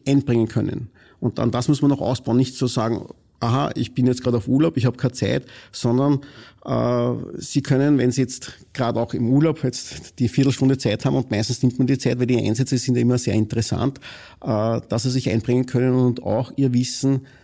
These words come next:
beitragen. Weil jeder hat sich woanders ein bisschen spezialisiert und das ist eher das, was unsere Gesamtheit ausmacht. Jeder hat sein Spezialgebiet und das ist im Prinzip unsere Stärke.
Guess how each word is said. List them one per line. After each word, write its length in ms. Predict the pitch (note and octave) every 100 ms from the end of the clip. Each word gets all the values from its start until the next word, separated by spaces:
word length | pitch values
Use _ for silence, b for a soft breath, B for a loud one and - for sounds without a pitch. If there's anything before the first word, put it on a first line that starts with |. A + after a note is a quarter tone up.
| B B -
beitragen. 500 | - A2+ - D#2 - - _ _ _
Weil 100 | -
jeder 600 | A#2 B2+ D3 E3 D3+ - -
hat 300 | C3 C3 -
sich 240 | - C3
woanders 320 | A#2 A2+ D3
ein 40 | D#3+
bisschen 140 | D#3+
spezialisiert 880 | D3+ C#3+ - C#3 C3 - B2+ D#3+ E3+ B B B
und 200 | C3+ B2+
das 220 | A2+ C#3
ist 140 | D3 C3+
eher 160 | C3
das, 180 | C3 B2+
was 140 | C3+
unsere 240 | B2+ B2+ B2+
Gesamtheit 400 | B2 A2+ A#2 G2
ausmacht. 400 | G#2 A2+ C#3 - B B B
Jeder 640 | - A#2+ A#2+ C3+ D3 C#3
hat 160 | A#2 A#2
sein 180 | - B2
Spezialgebiet 840 | - B2 - A#2+ C#3 C#3 C3+ C3+ B B B _
und 380 | A#2+ A#2 - - _
das 240 | A2 C#3
ist 140 | B2+
im 120 | B2 A#2
Prinzip 280 | B2+ A#2+
unsere 220 | A#2 A2 A#2
Stärke. 320 | G#2+ G2+